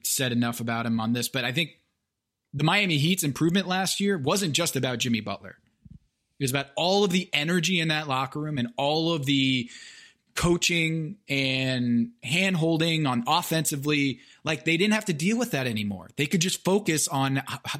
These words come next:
h-, high basketball I Q players. And I think Portland, by upgrading their defense and not having guys who look good on paper defensively, like,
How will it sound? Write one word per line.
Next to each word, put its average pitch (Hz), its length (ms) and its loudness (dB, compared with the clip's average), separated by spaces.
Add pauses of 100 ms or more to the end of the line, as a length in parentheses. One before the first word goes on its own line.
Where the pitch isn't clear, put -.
h-, 147 100 -2
high 170 260 0
basketball 143 500 -2
I 127 100 0
Q 120 200 -2
players. 175 520 -4 (520)
And 147 160 0
I 147 100 0
think 170 440 -2
Portland, 147 800 0 (200)
by 135 200 -4
upgrading 180 480 0
their 139 120 2
defense 127 580 0
and 143 80 2
not 160 200 2
having 156 260 0
guys 135 400 0
who 135 140 0
look 139 340 0
good 175 180 4
on 143 220 0
paper 135 560 -2
defensively, 113 680 -6 (760)
like, 175 200 -2